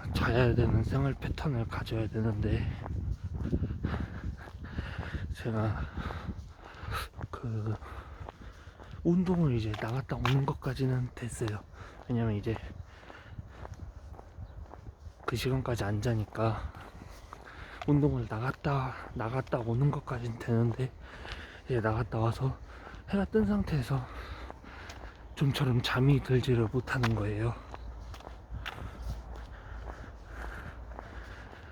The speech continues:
해 밝아가지고 눈을 감아도 계속 잠은 안 오고 그러다 보니까 잠은 못 자고 피로는 계속 누적되고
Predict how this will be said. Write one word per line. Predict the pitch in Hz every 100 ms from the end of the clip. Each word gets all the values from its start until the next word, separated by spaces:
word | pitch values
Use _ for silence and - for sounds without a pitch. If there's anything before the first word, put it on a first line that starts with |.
| - - - - - 151 -
해 | 160
밝아가지고 | - 123 120 123 117 113 107 117 - - - - - - - - - -
눈을 | 135 131 120
감아도 | - 135 123 120 113 -
계속 | - 127 127 127 123 127 113 - - - - - - - - - -
잠은 | - - 120 131
안 | 113 113
오고 | 110 107 110 - - - - - - - - - -
그러다 | - 113 110
보니까 | 107 104 113 -
잠은 | - 123 127 117
못 | 107 -
자고 | 117 107 110 - - - - - - - - - - -
피로는 | - 170 170 147 120 -
계속 | - 131 - 117
누적되고 | 113 120 123 - 113 117